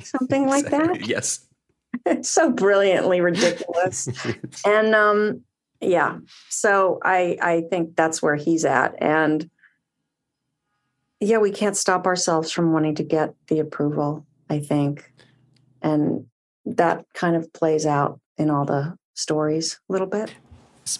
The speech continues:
Speaker 2: speaking of, um, of actors, I did wanna ask about Julia specifically, 'cause I just think that,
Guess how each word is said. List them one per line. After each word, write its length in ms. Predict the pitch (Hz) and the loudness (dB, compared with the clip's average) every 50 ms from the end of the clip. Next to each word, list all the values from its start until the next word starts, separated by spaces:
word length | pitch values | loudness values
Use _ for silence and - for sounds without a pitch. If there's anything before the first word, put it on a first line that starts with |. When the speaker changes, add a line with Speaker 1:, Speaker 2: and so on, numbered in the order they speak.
| - - | -6 -8
Speaker 2:
speaking 420 | - - - 135 135 151 139 120 | -6 -2 -2 -2 0 0 0 0
of, 160 | 101 87 90 - - | 0 0 -2 -4 -2
um, 340 | 90 82 78 76 76 - | 0 0 0 0 -2 -2
of 100 | - 80 | -2 -2
actors, 300 | 87 80 80 - 90 80 | 0 0 0 0 -2 0
I 60 | 87 85 | 0 0
did 160 | 85 87 85 | 0 0 -2
wanna 160 | 82 82 78 | 0 -2 -2
ask 220 | 80 82 - - | -2 -4 -6 -6
about 160 | - 76 76 71 | -6 -6 -6 -4
Julia 300 | - 87 80 78 78 73 | -2 -2 -2 0 -2 -2
specifically, 640 | - - 82 - - 80 - 82 - - 76 67 65 | -2 -4 -4 -4 -4 -4 -4 -4 -4 -4 -4 -6 -6
'cause 180 | - - - | -6 -4 -2
I 80 | 87 80 | -2 -2
just 260 | 76 92 90 - - | -2 -2 -4 -4 -2
think 240 | - 90 82 78 - | -2 -2 -2 -2 -2
that, 220 | 80 76 73 - | -4 -4 -4 -4